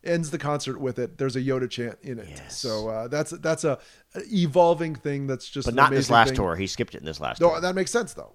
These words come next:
Speaker 2: Yeah.
Speaker 1: I mean, it does. It
Speaker 2: was
Speaker 1: people
Speaker 2: all,
Speaker 1: would
Speaker 2: yeah.
Speaker 1: be really jealous if some people got it and not the other people, I
Speaker 2: That's
Speaker 1: think.
Speaker 2: true.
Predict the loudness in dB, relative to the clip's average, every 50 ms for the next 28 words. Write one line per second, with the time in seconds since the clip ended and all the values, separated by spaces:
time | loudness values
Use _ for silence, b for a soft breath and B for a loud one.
0 | _ _ _ -12 -12 -12 -12 -12 -8 -4 -2 0 0 2 0 0 -2 -2 -10 -14
1 | -10 -6 -4 -2 -2 0 0 2 2 4 4 4 4 4 4 2 0 2 0 -2
2 | -2 -2 -2 -2 -2 -2 -2 -4 -8 -12 -14 -14 -18 -10 -6 -6 -6 -4 -6 -6
3 | -6 -6 -6 -4 -6 -6 -6 -10 -12 -12 -14 -12 -10 -8 -8 -8 -8 -10 -12 -10
4 | -8 -6 -4 -4 -6 -6 -8 -12 -8 -4 -2 -2 -2 -4 -6 -10